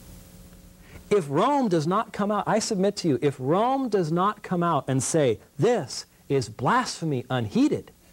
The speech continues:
this is blasphemy of the highest rank, we deny this," if they simply say, "Well, we can't tell you whether you have to believe that or not believe that," Rome is by that very action demonstrating that she has no knowledge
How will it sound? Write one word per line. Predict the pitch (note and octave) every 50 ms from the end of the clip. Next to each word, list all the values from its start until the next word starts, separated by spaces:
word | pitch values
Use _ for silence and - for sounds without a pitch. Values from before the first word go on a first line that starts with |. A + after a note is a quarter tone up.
| - - - - - -
this | - A3+ D4 D4 - -
is | - E3+ D#3 C3 A2+
blasphemy | A2+ C3 D3+ F3+ A#3 B3 A#3 - - F#3 E3+
of | D#3+ D#3+ D3
the | D#3 C#3+
highest | - - - F#3+ A#3+ D#4+ D#4+ C#4 F#3+ D3 - -
rank, | D3+ D3+ F#3+ B3+ D#4 C#4 G#3 - D3+
we | D3+ E3 E3+ E3+ D#3+
deny | C3+ - D#3 D3+ C#3+ C#3 C3+ D3 F3 A#3+ D#4+ F4 F4+ F4 E4 C4+ F3+
this," | C3 A2 G#2+ G2+ G2 F#2 F#2+ - - - - - - -
if | C#3+ C3
they | B2+ D#3 D3+
simply | - C4+ C#4 A#3+ B3+ G#3+
say, | - - G#3+ G3+
"Well, | A3
we | C4 D#4+
can't | - - C#4 C4+ B3 -
tell | - A3 A3
you | G#3+
whether | G#3 G#3 G3+ F#3 F#3+
you | F#3 E3
have | - - G3+ G3+ -
to | - E3+
believe | D#3+ F3 F3 F3
that | E3+ E3 E3+
or | D#3+
not | D3 D#3 E3+ - -
believe | C#3 B2 B2+ A#2+ A2 A2+
that," | A2 A2 A2 A2 - - - _ _ _ _ _ _ - - - - - - - - - - - - - - - - - - -
Rome | A#2+ C3+ D3+ E3+ F#3 F#3+ F3+ E3+
is | - D#3+ E3 E3+ E3+ D3 A#2
by | - - C3+ D3 E3 E3+ E3+ D3+
that | A#2+ C#3+ D3 D3+ D#3 - -
very | A#2+ C#3 C#3 D3 C#3+ D3 C#3+ -
action | C3+ C3+ C3+ - - - C3 A2+ G#2+
demonstrating | G#2+ B2+ C3 C#3 C#3 C3 - - - B2+ B2 B2+ B2
that | B2 -
she | - B2+
has | A#2+ - - B2+ C3 A#2+ -
no | G#2 B2 C#3+ C#3+
knowledge | B2+ A2 B2+ E3 E3 B2 F#2+ - - - -